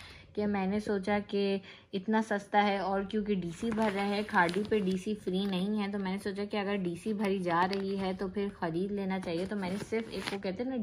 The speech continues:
डीसी delivery charges को compensate करने के लिए ये dress डाला था, और ये इतना, मतलब, अच्छा निकला है प्राइस के लिहाज से कि मैं आपको दिखाती हूँ, तो आप लोगों को भी, होप so,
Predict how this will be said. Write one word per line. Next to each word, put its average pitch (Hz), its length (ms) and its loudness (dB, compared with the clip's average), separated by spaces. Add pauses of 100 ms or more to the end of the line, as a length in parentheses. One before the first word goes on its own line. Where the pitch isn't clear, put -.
डीसी 185 520 -4
delivery 180 480 0
charges 190 400 0
को 202 140 -8
compensate 190 640 -4
करने 185 340 -4
के 185 100 -4
लिए 190 220 0 (520)
ये 202 120 4
dress 185 320 0
डाला 185 240 4
था, 202 120 0
और 202 80 -2
ये 202 220 -4
इतना, 208 440 -4 (580)
मतलब, 190 320 -2
अच्छा 190 340 -2
निकला 220 300 2
है 208 80 2
प्राइस 190 300 2
के 202 120 -2
लिहाज 190 320 2
से 208 260 -4
कि 196 200 -4
मैं 185 180 0
आपको 175 240 -2
दिखाती 180 380 -2
हूँ, 185 80 0
तो 185 60 2
आप 160 220 2
लोगों 175 260 0
को 180 140 0
भी, 185 280 0
होप 180 280 -2
so, 185 200 -4